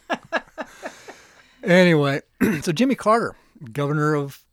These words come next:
Georgia, interesting character, I think an,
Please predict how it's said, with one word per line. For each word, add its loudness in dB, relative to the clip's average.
Georgia, -8
interesting -4
character, -4
I 2
think -6
an, -12